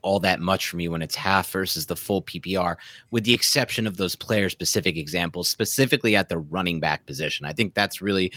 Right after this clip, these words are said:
what Jamie nailed there. The, the guys like Aaron Jones versus the guys like Nick Chubb and those types of players. Now, having said that, just like in full P P R for me with half P P R, I am looking to go with my core tenet in fantasy, which is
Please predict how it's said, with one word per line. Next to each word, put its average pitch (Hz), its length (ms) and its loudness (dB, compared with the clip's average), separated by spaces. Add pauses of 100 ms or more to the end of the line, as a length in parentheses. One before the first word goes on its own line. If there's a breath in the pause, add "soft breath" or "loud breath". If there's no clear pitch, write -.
(160 loud breath)
what 95 160 2
Jamie 92 260 4
nailed 87 300 4
there. 85 240 2
The, 85 420 0
the 98 80 -2
guys 98 220 2
like 95 160 2
Aaron 92 260 4
Jones 82 340 0
versus 85 200 -4
the 78 80 -6
guys 80 400 2
like 73 240 -2 (220 loud breath)
Nick 80 200 0
Chubb 71 340 2
and 80 160 0
those 85 200 4
types 80 260 2
of - 80 -10
players. 85 300 4
Now, 113 220 2 (280 loud breath)
having 135 220 6
said 147 180 4
that, 107 260 4 (140)
just 143 260 4
like 127 160 4
in 110 120 4
full 120 200 2
P 98 140 -2
P 92 140 -2
R 101 160 4
for 85 140 -8
me 87 380 2 (100)
with 90 140 -2
half 110 240 0
P 85 140 -6
P 76 180 -6
R, 76 220 -2 (320 loud breath)
I 107 120 2 (100)
am 139 240 0
looking 110 360 0
to 85 360 -4 (1000)
go 165 140 6
with 143 120 6
my 131 120 4
core 113 220 4
tenet 87 260 2
in 69 60 -8
fantasy, 80 380 -2
which 85 200 -2
is 87 220 0